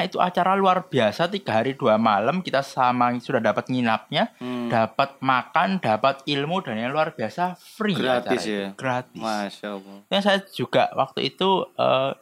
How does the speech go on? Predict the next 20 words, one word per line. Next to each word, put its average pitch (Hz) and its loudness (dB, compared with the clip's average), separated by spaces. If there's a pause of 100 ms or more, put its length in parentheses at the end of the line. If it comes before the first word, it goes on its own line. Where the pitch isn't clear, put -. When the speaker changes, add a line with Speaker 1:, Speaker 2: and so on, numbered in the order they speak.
(240)
Speaker 1:
bagaimana 147 0
acara 120 0
itu 113 -14
bisa 107 -14
terselenggara 90 0
itu 110 -4
ya. 147 0 (160)
Speaker 2:
Hmm. 113 -14
Speaker 1:
Penasaran 135 0
dan 113 -2
ternyata 120 -2
memang, 160 0 (1000)
eh, 120 4
selain 160 2
acara 156 0
itu 160 -2
gratis, 113 -2
dapat 113 -2
ilmu, 127 0
dapat, 113 0